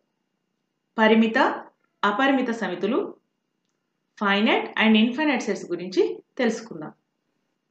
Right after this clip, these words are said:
ముందుగా సెట్, సమితి. ఒక సునిర్వచిత విభిన్న వస్తువుల సముదాయమే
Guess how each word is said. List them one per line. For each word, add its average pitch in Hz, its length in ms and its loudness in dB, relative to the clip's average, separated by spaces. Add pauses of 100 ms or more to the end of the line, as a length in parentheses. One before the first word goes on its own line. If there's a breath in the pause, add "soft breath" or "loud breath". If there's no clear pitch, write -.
(360)
ముందుగా 214 600 4 (800)
సెట్, - 360 -2 (1400)
సమితి. 208 460 -2 (880)
ఒక 254 160 -2 (880)
సునిర్వచిత 339 760 2 (460)
విభిన్న 311 480 2
వస్తువుల 262 540 0
సముదాయమే 196 920 -4